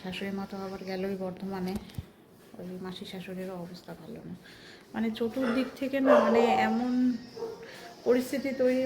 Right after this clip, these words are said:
হয়েছে just বলার না। সবাই অসুস্থ, মানে অসুস্থ, অসুস্থ, মানে normally হলে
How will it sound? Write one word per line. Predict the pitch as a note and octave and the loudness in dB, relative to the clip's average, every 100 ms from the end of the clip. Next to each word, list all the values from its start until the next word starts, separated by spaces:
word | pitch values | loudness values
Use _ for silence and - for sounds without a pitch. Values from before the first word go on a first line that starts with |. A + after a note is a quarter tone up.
| B3+ | 4
হয়েছে | B3 A#3+ A#3 A3+ | 4 2 0 0
just | A#3 A3+ - G3+ | -2 -2 -6 -4
বলার | G3+ A3 G#3+ F#3+ | 0 0 0 -2
না। | F3+ G#3 - - - - - - - - - | -4 -6 -14 -20 -10 -8 -8 -10 -20 -18 -6
সবাই | A#3 A#3+ G#3 | 0 2 2
অসুস্থ, | - F#3+ - - F3 - - - - - - - - | -2 -8 -10 -10 -12 -12 -20 -20 -20 -20 -20 -18 -10
মানে | G#3 G#3 G#3 - - - - - - - G#3+ | -6 -4 -6 -8 -16 -20 -20 -20 -16 -8 -6
অসুস্থ, | C4 C4 - C4 | -4 -4 0 0
অসুস্থ, | A#3 A#3+ A3 - A3 G#3+ - - - - - - - - | 0 -4 -6 -4 -4 -4 -10 -20 -20 -20 -20 -20 -16 -6
মানে | G#3+ A3 A3 A3 A3 - - A3+ | -2 2 2 2 0 -8 -8 -2
normally | A3+ A#3+ B3 C4 | 0 2 4 4
হলে | B3 | 4